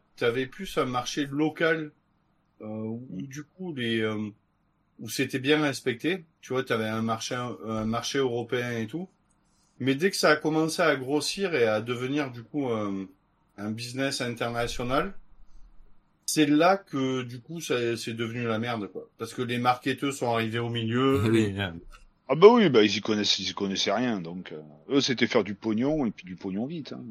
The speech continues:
Speaker 2: Mm. Tout à fait.
Speaker 3: C'est, puis ça
Speaker 1: C'est
Speaker 3: se voyait
Speaker 1: pour ça
Speaker 3: dans
Speaker 1: que
Speaker 3: certains jeux, hein.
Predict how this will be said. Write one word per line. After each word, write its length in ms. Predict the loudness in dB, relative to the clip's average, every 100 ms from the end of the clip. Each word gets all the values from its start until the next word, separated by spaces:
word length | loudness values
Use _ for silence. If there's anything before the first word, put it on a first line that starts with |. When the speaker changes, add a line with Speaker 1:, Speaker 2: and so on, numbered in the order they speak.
| -10
Speaker 2:
Mm. 200 | -2 0 0 -8 -20 _ _ _ _ _ _ _ _ _ _ _ _ _ _ _ _ -20 -10
Tout 80 | -8
à 40 |
fait. 120 | -6
Speaker 3:
C'est, 260 | -8 -10 -18 _ -20 -20 -20 -20 -18 -16 -16 -16 -20 -20 -20 -20 _ -20 -20 -20 -10
puis 120 | -8
ça 120 | -2 0
Speaker 1:
C'est 60 |
Speaker 3:
se 40 | 4
voyait 220 | 8 8
Speaker 1:
pour 160 | 6
ça 120 | 4 0
Speaker 3:
dans 20 |
Speaker 1:
que 80 | 2
Speaker 3:
certains 120 | 0
jeux, 280 | 2 4 4
hein. 420 | 2 -2 -4 -10